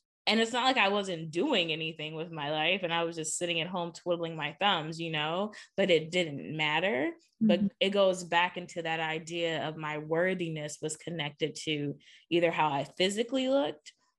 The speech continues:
Speaker 1: or the job I had.
Speaker 2: Yeah. Yeah.
Speaker 1: Yeah. So from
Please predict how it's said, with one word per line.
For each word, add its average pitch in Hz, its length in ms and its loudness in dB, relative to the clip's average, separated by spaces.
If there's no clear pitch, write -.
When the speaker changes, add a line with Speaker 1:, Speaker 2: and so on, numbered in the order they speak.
Speaker 1:
or 160 600 4
the 170 280 -4
job 156 420 -6
I 101 100 -8
had. 147 260 -10
Speaker 2:
Yeah. 214 200 0
Yeah. 214 220 -4
Speaker 1:
Yeah. 170 240 -14
So 269 720 2
from 285 580 0